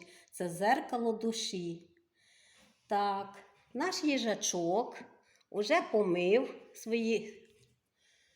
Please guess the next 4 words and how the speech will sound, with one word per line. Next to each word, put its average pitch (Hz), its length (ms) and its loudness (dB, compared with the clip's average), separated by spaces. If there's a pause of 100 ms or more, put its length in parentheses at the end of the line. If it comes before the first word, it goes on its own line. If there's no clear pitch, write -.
(280)
свої 247 480 2 (180)
о-, 170 220 -2
свої 247 540 0
очки, 196 680 -2